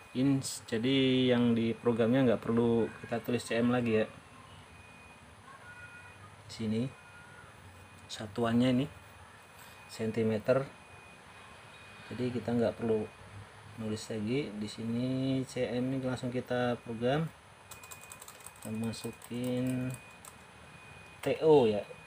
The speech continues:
T nol ya, T nol dot T X T, T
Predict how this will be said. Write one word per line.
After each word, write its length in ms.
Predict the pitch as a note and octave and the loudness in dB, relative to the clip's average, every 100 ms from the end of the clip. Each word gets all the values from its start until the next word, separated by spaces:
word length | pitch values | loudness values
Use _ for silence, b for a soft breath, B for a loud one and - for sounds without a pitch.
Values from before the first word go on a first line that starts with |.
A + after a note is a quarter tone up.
| - | -18
T 160 | - G#2+ B2+ | -6 -2 0
nol 240 | C#3 B2+ | 4 2
ya, 160 | G2+ - - - - - - - - - - - - - - - | 2 -4 -10 -16 -18 -20 -20 -20 -20 -20 -20 -20 -20 -18 -18 -12
T 80 | - | -6
nol 240 | A#2+ C3+ | 0 0
dot 240 | C3+ C3 - - | 0 -2 -2 -4
T 80 | A#2 | -2
X 240 | B2 - - | -2 -4 -4
T, 240 | C#3 B2+ - - - - - - - - - - - - - - - - - - - - - - - - | -4 -4 -8 -18 -18 -18 -18 -20 -20 -20 -20 -20 -20 -20 -20 -20 -20 -20 -20 -20 -20 -20 -20 -20 -18 -18
T 40 | - | -16